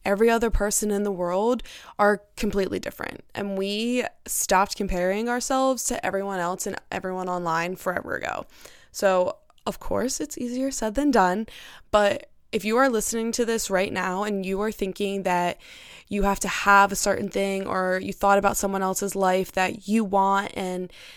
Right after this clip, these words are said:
th-, we're just not doing that. Like, that's not what this is about. This is not like, "Oh, like, I'm thinking of this person and living this way, blah, blah, blah." No, this is their time to create a lifestyle that works for you, and remembering that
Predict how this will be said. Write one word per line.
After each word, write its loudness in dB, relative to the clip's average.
th-, -10
we're 6
just -2
not -4
doing -2
that. -4
Like, -2
that's 2
not 4
what -6
this -6
is -6
about. -2
This -4
is -8
not -4
like, -4
"Oh, 2
like, -4
I'm -4
thinking -8
of -6
this -2
person -8
and -8
living -8
this -10
way, -6
blah, -6
blah, -4
blah." -12
No, -8
this -6
is -6
their 0
time -4
to -6
create -6
a -4
lifestyle -4
that -4
works -4
for -6
you, -4
and -2
remembering -2
that -10